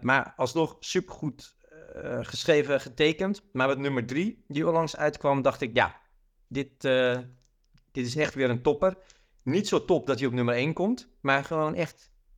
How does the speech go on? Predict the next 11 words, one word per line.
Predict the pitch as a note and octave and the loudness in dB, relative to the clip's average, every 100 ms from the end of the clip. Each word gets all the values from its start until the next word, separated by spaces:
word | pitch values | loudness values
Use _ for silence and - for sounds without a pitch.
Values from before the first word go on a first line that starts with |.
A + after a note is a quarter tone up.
| _ | _
echt | - F3 | -2 -2
een | - | -4
goede | - C#3 | -2 -2
comic. | - G#2+ F2 - _ _ - _ _ _ _ _ _ _ _ - | 0 -4 -4 -10 _ _ -20 _ _ _ _ _ _ _ _ -4
Ehm, | B2 A#2+ A#2+ A#2+ A#2 A2+ A#2 A2+ A2+ A2+ | 0 2 0 0 2 2 2 2 0 -2
even | A#2+ - | -4 -2
kijken. | A#2 A2+ B2+ | 2 2 0
En | B2+ A#2+ | -4 -2
dan | A2+ D3 C3 F#3+ G#3+ _ _ _ _ _ _ _ - | 4 4 4 -2 -8 _ _ _ _ _ _ _ -8
nummer | C3 C3 | -4 -4
vier. | B2+ D3+ D3+ A3+ | -4 -4 -2 -2